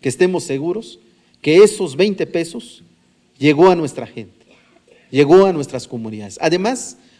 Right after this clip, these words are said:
con pertinencia. ¿Cómo es posible que en el, que en la administración pública federal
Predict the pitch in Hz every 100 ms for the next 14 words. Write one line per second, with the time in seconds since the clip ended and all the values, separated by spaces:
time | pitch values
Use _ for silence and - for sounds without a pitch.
0 | - 180 180 170 - 180 233 277 - 127
1 | - _ _ _ _ _ _ _ _ _
2 | _ _ _ - 143 185 190 202 240 208
3 | 151 185 - - _ _ _ _ _ _
4 | _ _ - 143 143 147 - 131 131 139
5 | 139 123 131 170 175 185 180 165 143 135
6 | 131 135 208 -